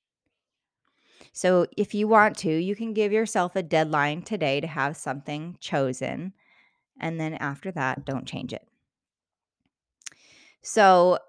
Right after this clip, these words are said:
ideally, you'll have something written down, like, with the date and the thing that you want to accomplish. So, for example, mine is by April sixteenth,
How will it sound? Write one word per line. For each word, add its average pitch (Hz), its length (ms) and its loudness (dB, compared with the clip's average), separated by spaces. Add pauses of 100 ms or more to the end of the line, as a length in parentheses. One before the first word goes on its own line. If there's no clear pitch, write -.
(380)
ideally, 185 440 2
you'll 170 160 -4
have 147 480 -6
something 170 460 -6
written 160 260 -10
down, 147 560 -6 (240)
like, 143 580 -8 (160)
with 165 180 -8
the 180 100 -6
date - 580 -8 (380)
and 156 180 -8
the 139 60 -8
thing 143 260 -6
that 131 160 -8
you 147 120 -2
want 131 200 -4
to - 140 -10
accomplish. - 680 -10
So, 135 480 -4 (320)
for 147 160 0
example, 160 800 4
mine 165 260 -2
is 151 120 -8
by 147 220 -2
April 156 300 -6
sixteenth, - 680 -8